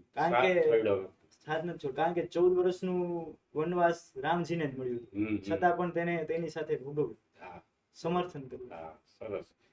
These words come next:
Speaker 1: અને ભરતજીનું કહેવામાં આવે તો ભરતજી સ્નેહ ભાવમાં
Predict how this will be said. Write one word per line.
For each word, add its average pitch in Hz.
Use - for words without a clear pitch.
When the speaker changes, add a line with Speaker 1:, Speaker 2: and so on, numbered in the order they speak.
Speaker 1:
અને 147
ભરતજીનું 170
કહેવામાં 160
આવે 127
તો 123
ભરતજી 165
સ્નેહ 175
ભાવમાં 147